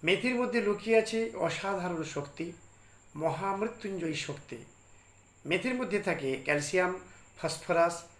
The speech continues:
ফাইবার এবং অ্যান্টিঅক্সিডেন্ট প্রপার্টি। মেথি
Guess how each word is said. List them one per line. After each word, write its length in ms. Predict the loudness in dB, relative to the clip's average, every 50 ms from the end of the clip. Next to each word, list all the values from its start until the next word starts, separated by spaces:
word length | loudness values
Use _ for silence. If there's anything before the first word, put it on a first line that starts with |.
| -20 -20 -20 -10
ফাইবার 460 | -2 0 0 2 2 2 2 2 0
এবং 220 | -2 -4 -4 -4 -4 -4
অ্যান্টিঅক্সিডেন্ট 880 | -2 -2 -2 -2 -2 -2 -4 -4 -4 -4 -6 -8 -4 -4 -4 -4 -6
প্রপার্টি। 460 | -10 -14 -10 -6 -6 -6 -6 -8 -12 -14 -16 -20 -20 -20 -20 -20 -20 -20 -20 -20 -20 -20 -20 -20 -12 -4 0
মেথি 400 | 0 0 0 0 -4 -4 -4 -6